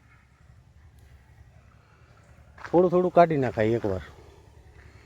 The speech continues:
પછી આખી સિઝન આપણે માથાકૂટને. જો, અહીંયા બે ક્યારા કોરા પડ્યા છે,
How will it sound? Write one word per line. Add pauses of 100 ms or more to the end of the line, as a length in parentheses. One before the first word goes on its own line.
(320)
પછી
આખી
સિઝન
આપણે
માથાકૂટને. (120)
જો, (2250)
અહીંયા
બે
ક્યારા
કોરા
પડ્યા
છે,